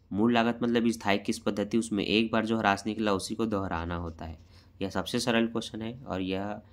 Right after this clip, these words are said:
कई यूनिवर्सिटी के द्वारा पूछा जा चुका है। जिनके में लास्ट में पूछ लिया होगा उनके में नहीं आएगा, लेकिन जिनके में नहीं पूछा है उन सभी बच्चों के लिए आईएमपी क्वेश्चन है।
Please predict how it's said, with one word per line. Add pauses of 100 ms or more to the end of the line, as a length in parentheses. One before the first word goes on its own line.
(320)
कई
यूनिवर्सिटी
के
द्वारा
पूछा
जा
चुका
है। (440)
जिनके
में
लास्ट
में
पूछ
लिया
होगा
उनके
में
नहीं
आएगा, (340)
लेकिन
जिनके
में
नहीं
पूछा
है (180)
उन
सभी
बच्चों
के
लिए
आईएमपी
क्वेश्चन
है।